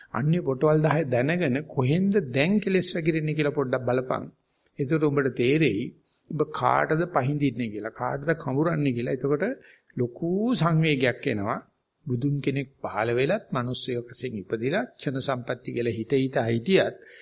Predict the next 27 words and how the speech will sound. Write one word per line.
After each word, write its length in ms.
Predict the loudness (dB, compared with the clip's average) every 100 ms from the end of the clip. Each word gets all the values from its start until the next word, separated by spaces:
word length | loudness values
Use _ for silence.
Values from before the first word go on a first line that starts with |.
| -20 -10
අපි 220 | -2 0
මොකේදද 480 | 0 0 0 0 -2
පොර 240 | 0 0 0
දාන්නේ? 400 | -4 -6 -12 _ _ _ _
කොයි 200 | 4 6 6
වෙලාවක 600 | 4 6 6 6 4 4
හරි 260 | 2 4
ඒතියෙදි 460 | 2 2 0 0 -2
එක 200 | -4 0 -2
චිත්තක්ෂණයක් 920 | 0 -4 -2 0 0 0 0 2 0 -2
දැනගෙන 440 | -2 -2 0 -2 -2 -4 -14 -18 -8
මම 180 | -6 -6
කිසිම 440 | -2 -2 0 0 2 0
කෙලෙසකට 540 | 0 2 2 2 0 2
පොර 220 | 2 2
දැම්මේ 360 | 2 0 0 0
නෑ, 200 | 0 0
මං 220 | -2 -4
දන්නවා 360 | -2 0 0 0
මගේ 220 | 0 0
හිත 140 | 0 -4
තියෙන්නේ 320 | -4 -2 -2
මේකේ 340 | -2 -2 -4
කියලා, 400 | -2 -2 -2 -4
කියලා 260 | -4 -8 -8
දන්න 460 | -4 -2 0 2 2 0
හිත 300 | -4 -2